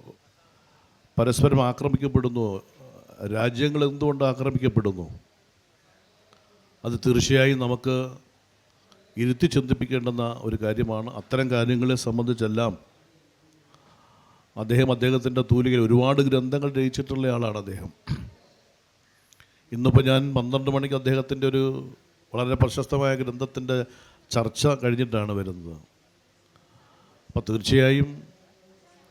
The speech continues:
അതും അടിച്ചമർത്തപ്പെട്ടവരുടെ സമരഗാഥ എന്ന പുസ്തകമാണ്. അപ്പം നിരവധി ഗ്രന്ഥങ്ങൾ രചിച്ചിട്ടുള്ള അദ്ദേഹത്തിൻ്റെ ഈ ഗ്രന്ഥവും ഒരു അമൂല്യ ഗ്രന്ഥമാണ്, എല്ലാവരും വായിച്ച് വാങ്ങേണ്ടതാണ് എന്ന് സൂചിപ്പിച്ചുകൊണ്ട് ഈ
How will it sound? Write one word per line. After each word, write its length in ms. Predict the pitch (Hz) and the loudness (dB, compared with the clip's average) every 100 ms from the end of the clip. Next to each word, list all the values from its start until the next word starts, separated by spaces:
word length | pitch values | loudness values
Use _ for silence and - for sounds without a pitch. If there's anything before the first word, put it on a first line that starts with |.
| _ - | _ -2
അതും 180 | 123 147 - | 2 2 2
അടിച്ചമർത്തപ്പെട്ടവരുടെ 1040 | 113 131 147 147 147 147 135 127 135 131 127 120 | 0 2 4 4 0 -2 -4 0 0 0 0 -2
സമരഗാഥ 440 | 120 127 117 120 120 | -2 0 0 0 -2
എന്ന 120 | 110 110 | -2 -4
പുസ്തകമാണ്. 460 | 98 - 92 78 69 76 | -4 -6 -8 -10 -14 -14
അപ്പം 140 | 113 113 | -8 -6
നിരവധി 380 | 117 135 160 165 | -4 -4 -2 -2
ഗ്രന്ഥങ്ങൾ 400 | 151 147 143 143 139 | -2 -4 -6 -6 -4
രചിച്ചിട്ടുള്ള 460 | 127 120 - 120 120 | -6 -8 -12 -8 -6
അദ്ദേഹത്തിൻ്റെ 460 | 113 113 113 113 117 120 | -4 -4 -6 -8 -6 -6
ഈ 20 | 131 | -4
ഗ്രന്ഥവും 440 | 127 120 139 151 214 _ _ _ _ _ _ _ _ _ _ - | -6 -4 -4 -4 -8 _ _ _ _ _ _ _ _ _ _ -8
ഒരു 80 | 113 110 | -4 -2
അമൂല്യ 320 | 123 139 147 123 | 2 2 0 -2
ഗ്രന്ഥമാണ്, 520 | 120 135 135 120 120 113 | -4 -2 -2 -2 -2 -2
എല്ലാവരും 360 | 117 123 127 113 | 0 0 0 -2
വായിച്ച് 360 | 110 120 - 127 113 | 0 -2 -2 -2 0
വാങ്ങേണ്ടതാണ് 720 | 104 117 123 120 110 110 113 110 | -2 -4 -4 -2 0 0 -2 -2
എന്ന് 160 | 104 123 120 | -2 -4 -2
സൂചിപ്പിച്ചുകൊണ്ട് 680 | 107 113 127 - 113 101 95 - _ _ _ _ _ _ _ _ _ _ _ _ _ _ | -2 2 2 2 -2 -2 -6 -10 _ _ _ _ _ _ _ _ _ _ _ _ _ _
ഈ 140 | 120 | 0